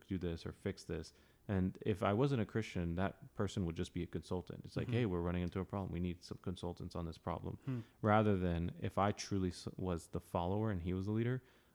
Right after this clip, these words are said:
Speaker 1: um, I wouldn't feel the pressure. I'd be like, "Hey, I need to help you 'cause you're the C E O and this is
Speaker 2: Mm-hmm.
Speaker 1: actually your problem." Um, and I'm, I'm committed to the, the vision and the brand and the organization or whatever it is. And so I'm here to do whatever you're telling me to do.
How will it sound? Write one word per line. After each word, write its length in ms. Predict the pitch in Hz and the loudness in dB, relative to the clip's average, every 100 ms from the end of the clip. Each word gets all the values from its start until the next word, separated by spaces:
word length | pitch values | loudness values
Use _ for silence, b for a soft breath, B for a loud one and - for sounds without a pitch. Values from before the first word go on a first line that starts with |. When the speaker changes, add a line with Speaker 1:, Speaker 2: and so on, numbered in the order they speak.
| - | -2
Speaker 1:
um, 360 | 90 82 80 - _ _ _ - | 0 0 -2 -6 _ _ _ 0
I 80 | 120 | 2
wouldn't 220 | 151 - | 2 0
feel 100 | 104 | -4
the 80 | 87 | -4
pressure. 400 | - 92 - 95 | -6 -8 -6 -6
I'd 80 | 85 | -6
be 80 | 90 | -4
like, 200 | 85 98 | -6 -2
"Hey, 180 | 120 107 | 0 2
I 100 | 90 | 2
need 160 | 101 98 | 2 0
to 80 | 85 | 0
help 260 | 90 85 - | -2 -4 -4
you 240 | 113 131 | -4 -2
'cause 180 | - 87 | -4 -4
you're 140 | 101 | -2
the 80 | 131 | -2
C 340 | - 85 82 87 | -4 -6 -4 -2
E 60 | |
O 300 | 92 87 87 | -2 -2 -6
and 120 | 104 98 | 0 2
this 120 | 117 | 2
is 80 | 95 | 2
Speaker 2:
Mm-hmm. 80 | |
Speaker 1:
actually 240 | 92 - 90 | 0 -2 -4
your 220 | 90 110 | 0 0
problem." 540 | - 87 85 90 87 b b b b | -2 -4 -4 -4 -4 b b b b
Um, 400 | 104 90 85 87 - | 2 2 2 -2 -2
and 120 | 101 104 | 2 4
I'm, 260 | 107 95 - | 4 0 -2
I'm 140 | 104 | -2
committed 420 | 110 92 87 95 85 | 0 0 0 0 -2
to 80 | - | -6
the, 160 | 85 - 107 | -8 -6 -6
the 80 | |
vision 380 | 87 87 87 82 | -2 -2 -2 -4
and 100 | 82 | -6
the 60 | 85 | -6
brand 320 | 90 87 82 | -4 -4 -4
and 100 | 85 | -6
the 80 | 85 | -6
organization 480 | 82 85 85 - 82 | -6 -8 -8 -10 -8
or 40 | |
whatever 280 | 87 92 87 | -4 -4 -4
it 100 | 82 | -4
is. 240 | 87 80 B B B - | -4 -6 B B B -6
And 100 | 104 | 0
so 100 | 92 | 4
I'm 160 | 92 | 4
here 140 | 87 98 | 6 4
to 80 | 82 | 4
do 140 | 87 | 0
whatever 320 | 85 82 82 | 0 -2 -2
you're 220 | 80 85 | -4 -4
telling 340 | 82 90 82 82 | -4 -6 -6 -4
me 80 | 82 | -6
to 100 | 85 | -6
do. 260 | 87 87 | -6 -6